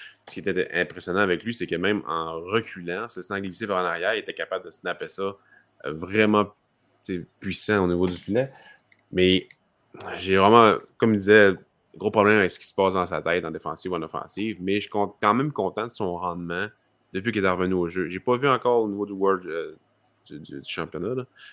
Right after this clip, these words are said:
mais j'ai vu deux matchs, euh, depuis qu'il est revenu au jeu. Et j'aime bien ce qui se passe, mais c'est pas différent tant que ça de ce qui se passait avant sa blessure.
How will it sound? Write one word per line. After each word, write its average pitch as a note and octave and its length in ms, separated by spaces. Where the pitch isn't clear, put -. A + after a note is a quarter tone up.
mais F#2 80
j'ai F#2+ 200
vu G#2+ 180
deux A2+ 200
matchs, - 640
euh, D#2 220
depuis E2 460
qu'il F2 120
est - 80
revenu F#2 360
au F#2 120
jeu. E2+ 160
Et F#2 340
j'aime F#2 520
bien G#2+ 440
ce - 140
qui - 120
se - 100
passe, G#2 540
mais F2+ 100
c'est G2 120
pas A#2 220
différent G2 420
tant F#2+ 240
que - 80
ça G#2+ 300
de G2 180
ce - 120
qui - 120
se - 60
passait E2 420
avant F2+ 240
sa F2+ 160
blessure. D#2 460